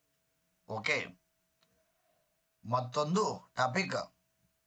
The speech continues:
ವಿಶ್ವ ಆರೋಗ್ಯ ಸಂಸ್ಥೆ,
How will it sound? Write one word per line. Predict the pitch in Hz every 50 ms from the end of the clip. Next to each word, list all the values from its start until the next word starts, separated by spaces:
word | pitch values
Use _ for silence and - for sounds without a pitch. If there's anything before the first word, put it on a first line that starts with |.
| _ _ _ _ _ _ _ _ _ _ _ _ _ _ _ _ _ _ _ _ _ _ _ _ _ _ _ _ _ _ _ _ _
ವಿಶ್ವ | 117 143 180 180 - - 175 196 220 208 - - _ -
ಆರೋಗ್ಯ | 117 131 151 170 175 180 180 170 156 165 190
ಸಂಸ್ಥೆ, | 175 156 147 143 123 - - 131 107 - - -